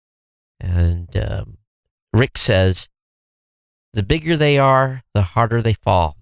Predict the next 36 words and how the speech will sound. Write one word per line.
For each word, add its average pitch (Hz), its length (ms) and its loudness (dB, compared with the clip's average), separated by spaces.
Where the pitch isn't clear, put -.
And 92 180 -2
yes, 104 300 -2
and 98 160 -6
Rick, 104 200 -2
what 101 140 0
I'm 120 200 0
afraid 95 400 -2
is - 40 -8
gonna 95 180 -2
happen 90 560 -2
is, 90 340 0
is 87 180 -6
that 95 400 -2
they 110 260 2
will, 95 500 2
they 113 200 0
will 110 160 0
fall 98 500 0
so 117 340 -2
hard 87 580 0
that 95 560 -2
they 107 380 -6
will 98 540 -8
essentially, 95 840 0
um, 90 540 -4
they're 110 280 0
not 143 260 0
going 127 280 0
to 104 520 -2
say, 135 220 0
"We're 107 100 0
shutting 104 320 0
down 113 220 0
in 104 120 -4
sixty - 360 -8
days." 78 400 -6